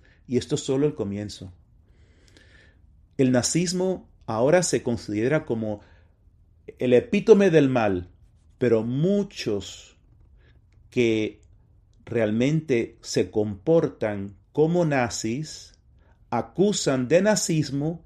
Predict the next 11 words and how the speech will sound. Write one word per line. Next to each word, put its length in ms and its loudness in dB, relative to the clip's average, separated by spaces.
y 160 0
de 100 4
extremismo 960 0
a 200 -4
quienes 600 -2
sostienen 840 -4
valores 600 -4
cristianos. 920 -10
De 160 0
manera 480 0
que 340 -2